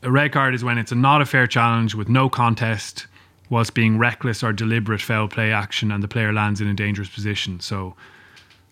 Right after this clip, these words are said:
like, you look at Rob Kearney and he's really in no position to contest the ball. Um, it's not really a fair challenge. He completely takes out his, his lower body. Um, he's obviously tracking the ball with,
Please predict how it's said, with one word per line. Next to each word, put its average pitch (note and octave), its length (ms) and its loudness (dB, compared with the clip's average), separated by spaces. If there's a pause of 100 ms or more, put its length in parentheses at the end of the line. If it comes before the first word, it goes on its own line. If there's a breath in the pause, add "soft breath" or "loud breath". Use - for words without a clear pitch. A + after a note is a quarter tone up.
(560)
like, G#2+ 160 -8
you A#2 60 0
look A#2 160 0
at A2+ 60 2
Rob G#2+ 160 2
Kearney A2 280 2
and G2+ 80 0
he's G2+ 120 -2
really A2+ 360 2
in G#2 120 2
no G#2+ 180 2
position G2+ 400 -2
to - 120 -10
contest G2 360 -8
the G#2 60 -10
ball. F#2+ 300 -8 (420 soft breath)
Um, F#2 480 -4 (340 soft breath)
it's A#2+ 200 -4
not A2 180 4
really A2 200 0
a - 20 -4
fair A2 160 -2
challenge. A2 300 0
He F#2 60 -8
completely A#2 380 -2
takes A2+ 260 -4
out A2 100 2
his, A2 180 0
his A2+ 180 -2
lower A2+ 220 2
body. G#2+ 480 0 (380 loud breath)
Um, G2+ 560 -2
he's A#2 180 0
obviously A#2+ 320 2
tracking B2+ 360 -2
the A2+ 60 -2
ball A2+ 180 -2
with, G#2+ 100 -4